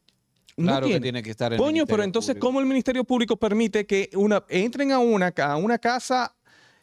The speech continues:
Speaker 1: y saquen a un tipo y lo maten a sangre fría?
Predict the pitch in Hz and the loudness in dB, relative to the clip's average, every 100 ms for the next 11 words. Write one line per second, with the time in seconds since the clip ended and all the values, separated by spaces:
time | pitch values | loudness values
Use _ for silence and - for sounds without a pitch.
0 | _ - 160 - 214 277 262 254 247 202 | _ -2 0 2 0 2 0 2 0 0
1 | 233 190 165 156 277 311 254 190 147 - | 0 2 2 2 0 0 -2 0 -2 -2
2 | 120 90 | -4 -4